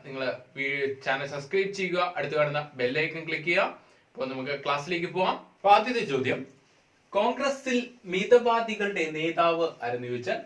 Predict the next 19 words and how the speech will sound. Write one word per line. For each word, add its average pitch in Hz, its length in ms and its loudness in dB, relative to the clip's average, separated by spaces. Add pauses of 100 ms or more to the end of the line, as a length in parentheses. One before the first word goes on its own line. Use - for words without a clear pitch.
(180)
ആരാണ്? 123 160 -6
ഗോപാലകൃഷ്ണ 151 1000 -2 (120)
ഗോഖലെ. 110 440 -10 (340)
അടുത്ത, 131 200 -4 (1120)
സോഷ്യലിസത്തിൽ 262 840 4
അധിഷ്ഠിതമായ 196 760 2
സാമൂഹിക 196 720 -2
വ്യവസ്ഥിതി 175 720 -2
അംഗീകരിച്ച 139 560 -6 (320)
ആവടി 202 600 -2
സമ്മേളനം 165 380 -2
നടന്ന 143 200 -4
വർഷം 135 400 -8
എന്ന് 123 140 -12
ചോദിച്ചാൽ 123 260 -10
ആയിരത്തി 170 600 -4
തൊള്ളായിരത്തി 147 420 -2
അൻപത്തി 131 520 -8
അഞ്ച്. 120 260 -8